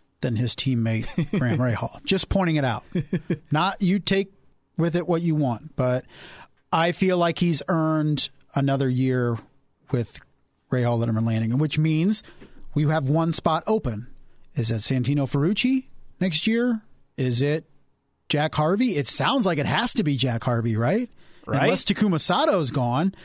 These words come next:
Speaker 1: and then you have two open seats, and it's Jack Harvey and somebody else. So, I, I don't know. All I know for sure, hundred percent right now, is Graham Rahal's back.
Speaker 2: Yeah, he's locked in.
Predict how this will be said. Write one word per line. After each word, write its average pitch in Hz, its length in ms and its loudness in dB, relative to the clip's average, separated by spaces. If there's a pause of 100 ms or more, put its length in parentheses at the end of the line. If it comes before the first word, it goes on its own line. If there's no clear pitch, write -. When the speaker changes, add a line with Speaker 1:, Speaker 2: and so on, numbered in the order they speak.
(120)
Speaker 1:
and 156 80 2
then 160 80 2
you 165 80 2
have 156 100 -2
two 262 160 2
open 151 240 0
seats, 156 260 0
and 165 80 0
it's 131 140 -2
Jack 170 240 0
Harvey 175 460 2
and 170 600 0
somebody 180 300 0
else. - 440 -4 (720)
So, 160 640 2 (1200)
I, 196 300 2
I 180 240 0
don't 185 280 2
know. 170 180 2
All 156 300 2
I 185 120 2
know 170 280 2
for 175 320 0
sure, 170 300 0
hundred 170 180 0
percent 151 320 -2
right 156 180 0
now, 151 160 2
is 123 100 0
Graham 147 280 0
Rahal's 147 380 0
back. 127 360 -2
Speaker 2:
Yeah, 123 180 0 (260)
he's 190 240 0
locked 202 300 2
in. 117 260 0